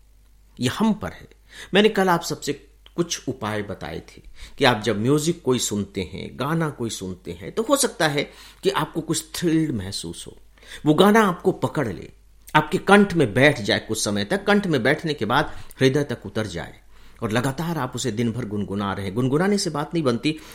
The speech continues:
उसे आप महसूस भी कर रहे हैं। ऐसे बहुत से उपाय हैं और सबके पास इसके अपने अपने उपाय हैं।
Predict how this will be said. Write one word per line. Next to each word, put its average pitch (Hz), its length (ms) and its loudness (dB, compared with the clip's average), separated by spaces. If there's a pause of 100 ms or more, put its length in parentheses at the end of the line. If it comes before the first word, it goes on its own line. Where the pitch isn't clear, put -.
(160)
उसे 143 220 4
आप 131 220 0
महसूस 139 800 2
भी 113 340 -2 (240)
कर 101 120 0
रहे 71 200 -10
हैं। - 280 -16 (880)
ऐसे 214 200 6
बहुत 233 320 4
से 208 60 4
उपाय 95 320 0
हैं - 200 -12 (960)
और 180 80 10
सबके - 480 2
पास 202 480 0
इसके 196 260 0
अपने 180 380 0
अपने - 440 -4
उपाय 101 340 -2
हैं। - 300 -10